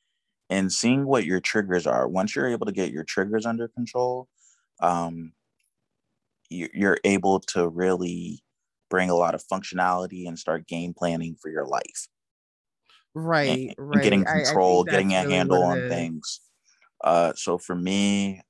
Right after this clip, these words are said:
Speaker 1: you know, I'm always making sure that I'm hydrated. Dehydration was a big, uh, trigger for me, so I'm never dehydrated. Um, extensive heat was a, is a thing for me, you know, um,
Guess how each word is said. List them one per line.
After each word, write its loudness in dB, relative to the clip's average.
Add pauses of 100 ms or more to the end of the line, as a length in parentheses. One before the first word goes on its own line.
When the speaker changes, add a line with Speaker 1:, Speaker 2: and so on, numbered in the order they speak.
(120)
Speaker 1:
you -4
know, 2
I'm 2 (100)
always 2
making -6
sure -2
that 2
I'm -4
hydrated. 0 (140)
Dehydration -6
was -8
a -20
big, 2 (540)
uh, 4
trigger 0
for -4
me, 0
so 0
I'm 0
never 0
dehydrated. -4 (500)
Um, -4 (1200)
extensive -8
heat 4 (260)
was -2
a, 2 (120)
is -2
a 0
thing 0
for -8
me, 0
you -4
know, -2
um, -4